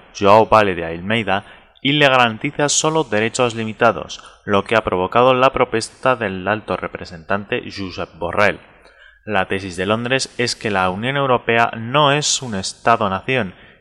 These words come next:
y que, por lo tanto, le corresponde únicamente el estatus diplomático de una organización internacional, lo que supone que su persona no disponga de la plena protección de la Convención de Viena,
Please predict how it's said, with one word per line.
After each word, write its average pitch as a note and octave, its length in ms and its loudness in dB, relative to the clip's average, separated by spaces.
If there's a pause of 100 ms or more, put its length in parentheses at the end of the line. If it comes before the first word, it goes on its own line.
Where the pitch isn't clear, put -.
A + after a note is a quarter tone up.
(140)
y B2+ 100 2
que, B2 180 2
por - 280 -8
lo E2 120 -4
tanto, G#2 400 -2
le G2+ 160 -8
corresponde B2 680 -4
únicamente C3 760 -2
el G2 120 0
estatus G2+ 440 -6
diplomático A2+ 640 -4
de G2+ 60 0
una A#2 160 -2
organización G2 560 -6
internacional, F2+ 840 -4
lo A#2 220 0
que G#2 100 -2
supone A#2+ 480 -4
que G#2+ 140 -2
su G#2 200 -4
persona B2 500 -2
no A#2 360 -4
disponga B2+ 640 -2
de A2 100 -2
la F2+ 140 -4
plena B2+ 420 -2
protección B2 640 4
de A#2+ 80 0
la G2+ 140 4
Convención F2+ 640 -4
de F2+ 100 -2
Viena, G2+ 400 -2